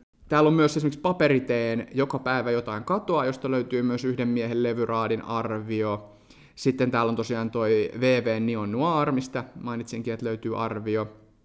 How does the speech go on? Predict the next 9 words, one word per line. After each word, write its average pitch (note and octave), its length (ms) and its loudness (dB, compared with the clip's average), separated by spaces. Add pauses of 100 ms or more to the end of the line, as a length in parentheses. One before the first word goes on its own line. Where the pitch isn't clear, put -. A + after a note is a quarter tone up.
(320)
Ja A2+ 400 2 (380)
ehkä B2+ 220 -2
pari C3 340 0
nostoa, B2 380 2
mitä B2+ 200 2
itse B2+ 160 -2
tykkäisin A#2 580 -4
täältä A#2 320 -2 (320)
tehdä, B2 380 0